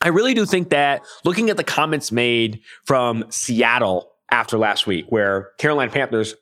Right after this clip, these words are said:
pulled off an upset win over Geno Smith and the Seattle Seahawks, first thing Geno Smith said, "They were more physical than us."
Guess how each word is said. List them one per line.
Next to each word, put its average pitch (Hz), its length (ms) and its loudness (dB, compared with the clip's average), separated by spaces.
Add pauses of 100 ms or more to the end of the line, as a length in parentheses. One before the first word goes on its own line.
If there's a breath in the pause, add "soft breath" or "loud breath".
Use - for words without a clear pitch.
pulled 143 140 2
off 131 160 -2
an 123 40 0
upset 123 280 -2
win 101 400 -2
over 107 160 -2
Geno 113 180 2
Smith 101 260 -2
and 104 80 -4
the 95 60 -2
Seattle 90 240 2
Seahawks, 147 480 0 (400 loud breath)
first 165 220 0
thing 160 160 0
Geno 143 180 2
Smith 160 220 0
said, 170 340 0 (420)
"They 143 120 2
were 147 40 0
more 160 140 0
physical 151 340 0
than 95 140 -2
us." 65 260 -6